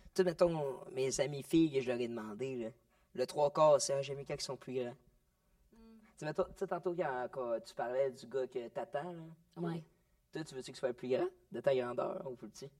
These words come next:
Speaker 3: Ça me surprendrait qu'il soit plus petit, <laughs> parce que ça m'est jamais arrivé en vingt-neuf ans.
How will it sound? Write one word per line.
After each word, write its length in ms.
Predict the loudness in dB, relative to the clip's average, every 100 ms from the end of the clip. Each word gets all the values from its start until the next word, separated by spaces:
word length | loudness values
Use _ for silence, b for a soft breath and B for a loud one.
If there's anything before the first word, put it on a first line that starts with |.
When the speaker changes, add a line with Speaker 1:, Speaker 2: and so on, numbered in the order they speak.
| _ _ _
Speaker 3:
Ça 140 | -12 -10
me 60 |
surprendrait 640 | -10 -4 -2 -2 -2 -2 -4
qu'il 80 | -4
soit 140 | -8
plus 140 | -6
petit, 360 | -8 -6 -8 -8 _ _ -6
<laughs> 320 | -6 -6 -2
parce 160 | -2 0
que 120 | 0
ça 180 | 2 4
m'est 220 | 4 4
jamais 260 | 4 4 4
arrivé 320 | 2 2 0
en 60 | 2
vingt-neuf 340 | 2 2 2
ans. 120 | 2